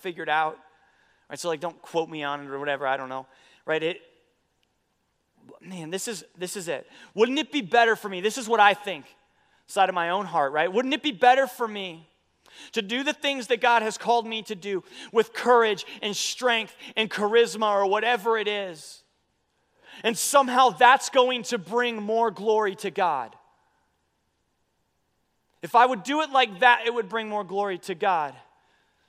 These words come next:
So, like, here's where the wrestling comes in.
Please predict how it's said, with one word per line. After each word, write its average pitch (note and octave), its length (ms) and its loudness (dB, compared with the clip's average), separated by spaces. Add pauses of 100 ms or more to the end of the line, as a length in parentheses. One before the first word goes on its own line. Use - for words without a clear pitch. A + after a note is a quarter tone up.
So, A#3 120 -4
like, G#3+ 140 2
here's B3+ 240 -4
where C4 80 0
the A3 100 2
wrestling G#3 600 0 (420)
comes F#3+ 340 -4
in. D#3 220 -8